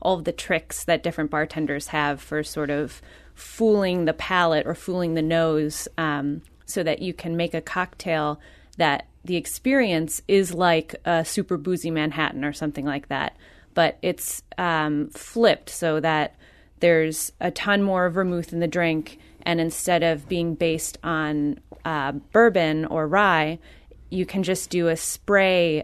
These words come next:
of, um, bourbon over the top. So you still smell, uh, the same thing that you would with a normal Manhattan, um,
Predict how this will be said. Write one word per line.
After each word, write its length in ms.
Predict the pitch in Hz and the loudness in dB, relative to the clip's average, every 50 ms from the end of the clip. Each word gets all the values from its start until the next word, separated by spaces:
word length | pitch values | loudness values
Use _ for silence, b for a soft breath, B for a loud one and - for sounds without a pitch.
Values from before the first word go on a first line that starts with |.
| - | -2
of, 640 | - 165 160 156 156 151 156 156 - - - - - - | 0 0 2 2 2 0 -2 -4 -8 -12 -20 -20 -20 -12
um, 520 | - - 170 160 156 143 139 139 135 139 143 | -6 -4 -2 0 0 0 0 -2 -2 -4 -2
bourbon 580 | 147 180 170 170 165 175 165 156 160 165 156 - - | 2 4 4 6 6 4 2 2 2 0 -2 -4 -2
over 200 | 180 180 151 165 | -2 -2 0 -2
the 100 | - 160 | -4 -6
top. 440 | - - 160 156 156 - - - - - | -4 -2 0 0 0 0 -2 -6 -14 -16
So 140 | - - 196 | -8 -4 0
you 120 | 190 185 | 0 0
still 320 | 180 - - - 196 180 170 | 0 0 0 0 0 0 0
smell, 720 | - - - - - 208 196 196 196 196 202 208 208 b b b b b b b b b - | -2 -6 -8 -4 0 2 2 4 4 2 0 -2 -4 b b b b b b b b b -2
uh, 260 | - 175 175 165 160 | 2 4 4 4 4
the 120 | 147 170 175 | 2 0 -2
same 280 | - - 196 196 190 | 0 0 0 0 0
thing 140 | 190 190 190 | 0 -2 -2
that 100 | 185 - | 0 0
you 140 | - 190 175 | 0 0 2
would 200 | 175 180 170 147 | 2 2 2 2
with 140 | 170 170 - | 0 -2 0
a 40 | |
normal 280 | 170 185 214 214 208 196 | 2 2 2 2 2 2
Manhattan, 680 | 185 170 165 165 151 165 160 143 143 156 151 156 165 160 b b b b b b - - | 0 0 -2 -2 -2 -2 -2 -2 0 0 0 0 -2 -4 b b b b b b -10 -4
um, 580 | 175 175 165 160 156 151 147 147 147 147 - | -2 0 2 2 2 2 2 0 0 -2 -4